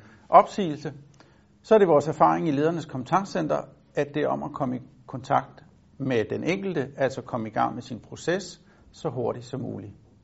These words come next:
Der er typisk nogle ting, der skal afklares i forbindelse med selve opsigelsen. Hvordan får man sagt godt farvel?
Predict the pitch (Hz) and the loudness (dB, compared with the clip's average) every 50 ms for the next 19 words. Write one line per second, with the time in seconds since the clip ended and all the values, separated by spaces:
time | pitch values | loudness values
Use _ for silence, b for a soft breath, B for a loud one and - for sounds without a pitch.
0 | _ _ _ _ _ _ _ _ _ _ _ _ _ _ _ - 185 180 175 180 | _ _ _ _ _ _ _ _ _ _ _ _ _ _ _ 6 6 6 6 6
1 | - - 202 185 196 180 - 151 135 127 - 170 156 - - - - - - - | 0 -2 -2 -2 -2 -4 -4 -4 -4 -4 -4 -4 -6 -6 -8 -12 -6 -2 0 0
2 | - 135 139 - - - 107 107 110 - - b b b b b b b b b | 0 0 -2 -4 -4 -2 -2 -2 -4 -6 -10 b b b b b b b b b
3 | - - 107 123 131 127 139 135 139 139 135 139 - 107 - - 135 131 143 160 | -14 -12 -10 -10 -4 -4 -2 -2 -2 -4 -6 -8 -10 -10 -8 -6 -4 -4 -2 -2
4 | 165 147 - 120 - - - - 135 120 - - 135 120 104 95 101 123 151 170 | -2 0 2 0 0 0 -4 -6 -8 -8 -6 -8 -10 -10 -8 -6 -4 -4 -4 -4
5 | 160 170 143 123 113 - - - 107 - - - 127 - - - - - 104 120 | -2 -2 -2 -2 -4 -8 -8 -8 -10 -10 -6 -8 -8 -8 -8 -12 -12 -6 -6 -6
6 | 160 196 | -6 -6